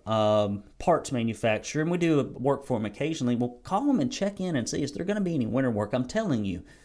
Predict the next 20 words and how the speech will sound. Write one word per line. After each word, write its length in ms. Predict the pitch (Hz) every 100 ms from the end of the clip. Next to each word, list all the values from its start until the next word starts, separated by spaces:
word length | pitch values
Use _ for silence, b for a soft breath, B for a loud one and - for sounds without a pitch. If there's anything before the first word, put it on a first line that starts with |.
| B B B -
just 300 | 123 190 196
by 100 | 196
reaching 500 | 170 139 147 175 147
out, 300 | 135 135 -
reminding, 760 | 110 101 113 131 107 90 82 98 - _ _ _ _ -
asking, 540 | 165 202 - - - - - _ _ _ -
"Hey, 80 | 165
I'm 80 |
putting 180 | 170 180
together 220 | 156 160
my 120 | 143 131
winter 220 | 139 135
work 220 | 120 -
schedule. 340 | - 101 87
You 80 | 98
got 160 | 160 139
anything 320 | 107 101 117
that's 160 | 98 -
going 220 | 95 87
on?" 340 | 165 160 76